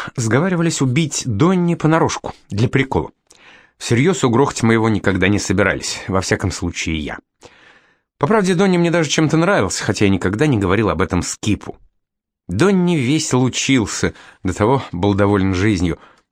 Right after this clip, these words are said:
такой весь из себя сонный, зажмурившийся, умиротворенный, будто на солнышке лежит. Меня прямо завидки брали.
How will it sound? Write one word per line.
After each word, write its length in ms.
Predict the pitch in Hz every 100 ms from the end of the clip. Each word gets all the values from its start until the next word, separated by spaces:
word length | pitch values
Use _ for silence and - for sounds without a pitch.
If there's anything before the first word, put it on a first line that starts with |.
| _
такой 240 | 101 104
весь 200 | 98 92
из 80 | -
себя 280 | - 92 92
сонный, 580 | - - 170 156 151 143
зажмурившийся, 1120 | 98 85 80 104 143 139 - 131 117 - 113 -
умиротворенный, 1000 | 95 85 82 - 80 90 135 123 117 - - _ _
будто 380 | - 139 - -
на 160 | 123 101
солнышке 560 | - 87 71 69 -
лежит. 320 | 64 55 50 - _ _ _ _ - - - - _
Меня 160 | 131 147
прямо 260 | 131 127
завидки 460 | 104 127 110 - 67
брали. 320 | 65 57 -